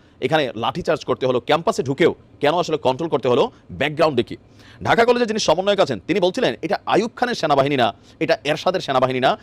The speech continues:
এটা এখন এই জুলাই আগস্ট পরবর্তী সেনাবাহিনী।" পোলাপেন সেনাবাহিনীর কিন্তু পাত্তা দিবেন। আচ্ছা, তো তোমরা যদি কাউরেই পাত্তা না দাও কথায় কথায়, তুমি একজন সমন্বয়ক, তোমার দায়িত্ব হচ্ছে বাকিদেরকে কন্ট্রোল করা। এখন রাষ্ট্রের মধ্যে আইনশৃঙ্খলা বাহিনীর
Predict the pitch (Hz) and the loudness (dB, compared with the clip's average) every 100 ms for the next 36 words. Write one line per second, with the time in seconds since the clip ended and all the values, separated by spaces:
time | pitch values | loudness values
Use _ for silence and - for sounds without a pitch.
0 | - - 165 208 117 - _ _ _ 147 | -10 -4 2 4 4 0 _ _ _ -2
1 | 175 170 156 - 107 151 190 180 175 156 | -2 -2 -4 -6 -6 2 2 2 0 0
2 | 151 151 131 - 143 131 113 101 - 147 | 0 -4 -8 -4 0 0 0 -4 -2 0
3 | 151 147 135 151 151 160 151 190 185 147 | 0 -2 -4 -2 -2 -4 -4 -2 -2 -2
4 | 110 120 147 - - _ _ _ - 160 | -2 2 2 0 -6 _ _ _ -10 -2
5 | 165 180 180 156 180 254 226 - 165 131 | 0 0 2 4 4 2 -2 0 0 -2
6 | 117 120 139 131 101 131 151 156 147 143 | -4 -2 -2 -2 -8 -8 -8 -8 -6 -6
7 | 160 165 147 139 131 131 143 147 175 220 | -6 -6 -4 0 0 0 -4 -2 -2 -2
8 | 190 120 131 143 147 139 147 - 101 - | 0 0 -2 -4 -4 -2 -2 -4 -6 -8
9 | - - - - - - 165 170 165 190 | -20 -20 -20 -20 -4 0 2 4 2 2
10 | 190 185 196 - 151 180 175 170 151 160 | 0 2 2 0 -4 -4 0 2 2 0
11 | 165 | -4